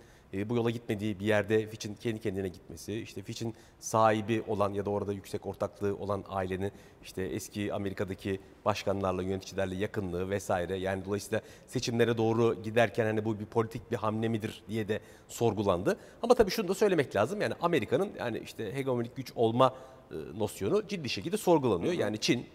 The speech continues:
Speaker 1: işte Uzak Doğu'dan ciddi şekilde gümbür gümbür geliyor. İşte Afrika'da, Güney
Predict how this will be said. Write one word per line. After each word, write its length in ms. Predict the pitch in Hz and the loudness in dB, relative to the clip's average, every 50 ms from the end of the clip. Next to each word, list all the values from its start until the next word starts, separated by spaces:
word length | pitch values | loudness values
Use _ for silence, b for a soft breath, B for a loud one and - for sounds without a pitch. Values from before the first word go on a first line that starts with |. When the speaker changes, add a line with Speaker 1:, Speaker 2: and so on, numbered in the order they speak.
| - - | -18 -16
Speaker 1:
işte 220 | - - - - - | -14 -14 -12 -10 -6
Uzak 300 | 147 127 - - - - | 2 2 2 2 2 -2
Doğu'dan 300 | 87 95 107 139 147 135 | -6 -2 0 0 0 0
ciddi 220 | 131 123 107 95 | -4 -6 -6 -8
şekilde 380 | - - 80 78 101 131 170 170 B B B B B | -10 -10 -12 -10 -2 -2 -2 -2 B B B B B
gümbür 280 | - 165 143 120 113 104 | -2 -2 0 0 -2 -2
gümbür 280 | 90 87 92 113 156 156 | -4 -4 -6 -6 -6 -2
geliyor. 440 | 139 147 131 95 87 95 117 110 | 0 0 2 2 2 2 2 0
İşte 200 | 101 - - - | 0 -4 -4 -2
Afrika'da, 680 | - 110 120 - - 110 - - 95 80 90 92 101 107 | 2 2 2 2 0 -10 -4 -4 -4 -2 0 0 0 0
Güney 400 | 104 98 107 104 113 110 107 | 0 -2 0 0 2 0 0